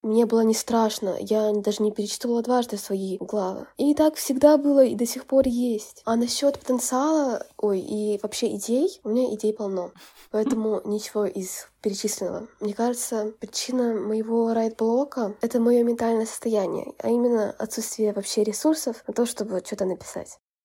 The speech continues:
Но сейчас, когда я понемножку лечусь, я начала больше писать. За последнюю неделю я написала много. Получается, я где-то год не писала. Нет, я писала, но я не заканчивала. И щас вот я написала даже аушку по Twice.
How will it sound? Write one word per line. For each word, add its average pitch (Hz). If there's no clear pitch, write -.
Но 277
сейчас, 302
когда 247
я 233
понемножку 254
лечусь, 370
я 247
начала 247
больше 214
писать. 262
За 233
последнюю 226
неделю 214
я 220
написала 226
много. 226
Получается, 247
я 240
где-то 220
год 190
не 202
писала. 202
Нет, 226
я 208
писала, 262
но 233
я 214
не 220
заканчивала. 202
И 226
щас 254
вот 226
я 208
написала 226
даже 220
аушку 220
по 226
Twice. 202